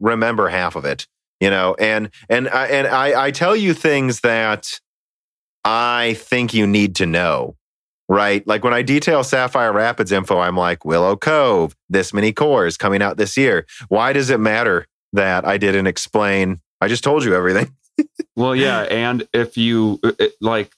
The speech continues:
Speaker 2: yeah, Wikipedia has an, a list of every single product A-, uh, Intel has put out. <laughs> You can,
Speaker 1: You
Speaker 2: you
Speaker 1: can
Speaker 2: can
Speaker 1: look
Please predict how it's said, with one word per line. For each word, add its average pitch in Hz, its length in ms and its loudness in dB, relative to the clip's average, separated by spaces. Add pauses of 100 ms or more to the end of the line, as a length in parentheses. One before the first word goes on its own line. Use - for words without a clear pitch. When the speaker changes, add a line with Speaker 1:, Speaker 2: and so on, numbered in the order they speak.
(200)
Speaker 2:
yeah, 120 140 2
Wikipedia 113 640 0
has 104 240 -2
an, 104 180 -2
a 107 100 0
list 104 360 -2
of 107 180 0
every 107 320 0
single 104 340 0
product 101 640 -2 (420)
A-, 113 280 0
uh, 110 180 -2 (160)
Intel 117 320 0
has 101 140 -4
put 107 220 -2
out. 101 300 -2 (120)
<laughs> - 120 -4
You 113 120 2
can, - 260 -2
Speaker 1:
You 170 100 -4 (220)
Speaker 2:
you 170 240 2
Speaker 1:
can 190 120 0
Speaker 2:
can 175 100 0
Speaker 1:
look 165 80 2